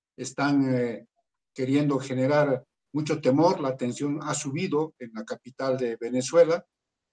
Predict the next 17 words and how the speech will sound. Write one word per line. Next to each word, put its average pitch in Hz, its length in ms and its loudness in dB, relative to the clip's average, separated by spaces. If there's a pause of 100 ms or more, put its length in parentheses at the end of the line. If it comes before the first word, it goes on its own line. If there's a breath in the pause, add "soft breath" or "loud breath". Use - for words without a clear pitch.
y, 202 180 -4
eh, 131 360 2
lo 135 220 -6
que, 143 540 -4
eh, - 80 -18 (360)
se 127 200 -8
está 139 200 -6
viendo 151 260 0
en 147 60 0
este 151 180 -4
momento 151 460 0
es, 139 220 -6 (360)
eh, 156 120 -10
una 170 280 -8
especie 151 360 -4
de 135 120 -4
contención 170 920 0